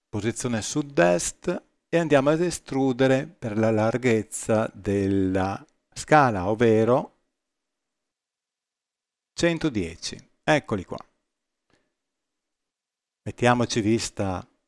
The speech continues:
dall'alto, sempre sud-est, perché andiamo a mettere in posizione con il comando sposta la seconda rampa in questo modo. Puntiamo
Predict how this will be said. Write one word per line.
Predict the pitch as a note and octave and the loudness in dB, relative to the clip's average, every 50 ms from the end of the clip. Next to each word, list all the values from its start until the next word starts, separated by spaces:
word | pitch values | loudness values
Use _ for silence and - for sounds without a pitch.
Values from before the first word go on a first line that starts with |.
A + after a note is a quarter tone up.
| _ _ _ _ | _ _ _ _
dall'alto, | - G2+ F#2+ F#2+ G2+ A2 B2 D3+ E3+ E3 - _ - F3+ F#3 G#3 - C#3 | -6 -4 -2 2 4 4 4 4 2 -2 -6 _ 0 2 2 2 0 -4
sempre | - - C3+ A#2 G#2+ - G2+ G2 | -4 -4 -4 -6 -4 -4 -6 -6
sud-est, | F#2+ - - C#3+ C#3+ C#3+ C#3+ D3+ D#3+ F3+ F3 - - - - F#3 E3+ | -6 -6 -8 -8 -4 0 0 0 0 0 -2 -6 -8 -6 -6 -4 -2
perché | - D#3 - - D3 | -4 -4 -2 -2 -4
andiamo | C#3+ D#3 F3 E3 D3+ | -2 -2 -2 -2 -2
a | |
mettere | D3 D#3+ D3+ - D3+ | -4 -4 -2 -2 -2
in | D3 | -2
posizione | - - D#3 D#3 D#3 - - - A#2 G#2 G#2+ - _ | -2 -2 -2 -2 -2 -4 -6 -6 -6 -6 -6 -8 _
con | - - F#3 F3+ D#3 | 0 2 2 4 4
il | C#3+ - | 2 0
comando | - C3+ C3+ C#3 C#3 C3 A#2 G#2 G2 G2 F#2+ F2 F2+ F#2 | 0 -2 0 2 2 2 2 2 -2 -6 -8 -8 -8 -8
sposta | - - - D#3+ E3+ F3 E3 D#3 - - - - E3+ E3+ F3 | -8 -2 0 2 2 2 2 -2 -6 -6 -2 0 0 0 0
la | E3+ C#3+ C3+ | -2 -2 -2
seconda | - - D3 - C#3+ C#3+ D3 D#3 C#3+ | -2 -4 -4 -4 -4 -2 0 0 0
rampa | A#2+ G2 F#2+ G2+ - - A#2 | 0 0 -4 -4 -2 -2 -2
in | B2+ A#2+ | -2 -2
questo | - D#3+ E3 D#3+ - - C#3+ | -2 -2 -2 -2 -2 -2 -2
modo. | B2+ A2 G2 F2 - - - F#2+ - _ _ _ _ _ _ _ _ _ _ _ _ _ _ _ | -2 -2 -2 -4 -6 -8 -12 -16 -18 _ _ _ _ _ _ _ _ _ _ _ _ _ _ _
Puntiamo | - A#2+ A#2+ A#2 - - D#3 D3 C3+ B2 A2 G2 F#2 - _ | -6 -6 -6 -2 2 4 4 4 4 2 0 -2 -8 -12 _